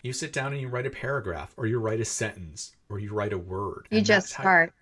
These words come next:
Speaker 1: Right. You have
Speaker 2: Start.
Speaker 1: to do it. So that's all I have. And, and it's so easy. And once you get started, then you can start thinking about the finish.
Speaker 2: Well,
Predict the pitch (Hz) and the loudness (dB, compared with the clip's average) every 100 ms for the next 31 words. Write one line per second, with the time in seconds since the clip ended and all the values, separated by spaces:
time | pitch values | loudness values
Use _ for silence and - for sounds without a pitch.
0 | _ _ - 110 98 104 - 320 320 - | _ _ -4 -2 -2 -6 0 4 4 2
1 | 139 127 185 120 - - 147 170 180 - | -6 -6 -4 -4 -6 -6 -2 0 0 -2
2 | 110 101 101 110 151 180 - - 220 110 | -2 0 -2 -2 -6 -6 -2 2 2 2
3 | 107 92 95 151 156 156 - 156 233 233 | -4 -4 -4 2 2 2 0 2 2 2
4 | 160 127 - - 160 233 127 101 95 _ | 4 4 2 2 2 4 4 4 0 _
5 | _ 104 110 135 151 156 151 131 123 - | _ -4 2 2 2 0 -2 -4 -4 -2
6 | 107 - - 101 104 95 90 87 92 - | -2 -2 -6 -6 -4 -2 -2 -4 -8 -14
7 | - 101 78 - - - - _ 220 233 | -8 -8 -8 -4 -4 -4 -8 _ 6 6